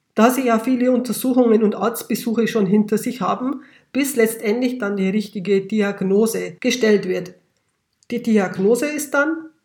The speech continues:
Reizdarm. Er ist gereizt, ja,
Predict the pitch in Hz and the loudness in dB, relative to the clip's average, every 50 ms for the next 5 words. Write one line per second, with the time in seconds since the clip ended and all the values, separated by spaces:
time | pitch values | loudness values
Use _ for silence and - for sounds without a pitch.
0 | _ 247 254 277 269 226 - - - - - 160 156 160 151 - - _ _ _ | _ 0 4 6 6 6 4 2 -4 -8 -8 -10 -10 -10 -12 -16 -18 _ _ _
1 | _ _ _ _ _ _ - 214 214 196 - - - 208 190 190 202 185 190 214 | _ _ _ _ _ _ 4 4 4 4 4 0 -2 0 0 0 0 0 2 2
2 | 302 - - - - - - - 185 196 202 196 190 185 226 311 359 359 - | 0 0 -2 -8 -12 -14 -12 -4 0 0 2 2 2 2 2 0 0 -2 -6